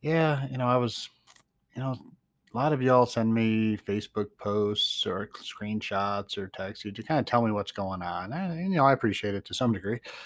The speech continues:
Um, I'm actually, actually to a, to a large degree. But, you know, it's, uh,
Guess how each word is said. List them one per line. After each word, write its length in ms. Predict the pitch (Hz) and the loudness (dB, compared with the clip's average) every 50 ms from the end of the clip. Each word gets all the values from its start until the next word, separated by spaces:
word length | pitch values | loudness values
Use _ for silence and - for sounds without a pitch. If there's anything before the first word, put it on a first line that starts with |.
| - - - - - - - | -18 -18 -18 -20 -16 -6 0
Um, 240 | 127 131 127 127 120 | 2 2 4 2 2
I'm 140 | 139 165 185 | 0 0 2
actually, 280 | 196 208 196 - 226 214 | 2 2 2 2 0 0
actually 240 | 185 - - 175 | 0 0 0 -2
to 160 | 160 - 165 160 | 0 0 0 -2
a, 40 | 151 151 147 - | -2 -6 -10 -4
to 100 | - 160 | -2 0
a 20 | |
large 340 | 160 180 190 180 - - - | 2 2 2 0 -2 -6 -12
degree. 180 | - - - - - _ _ _ _ _ _ _ | -14 -16 -16 -18 -20 _ _ _ _ _ _ _
But, 280 | - 117 104 101 98 - _ _ - - - - - - - _ _ _ _ _ - | 0 0 2 2 0 -4 _ _ -20 -20 -20 -20 -20 -20 -20 _ _ _ _ _ -6
you 120 | 139 131 | -2 0
know, 280 | 113 101 98 98 101 98 | 2 2 2 2 0 0
it's, 280 | 101 98 - - - | -2 -4 -6 -6 -2
uh, 480 | 117 107 98 95 95 92 92 87 85 | -2 0 0 -2 -4 -6 -6 -8 -10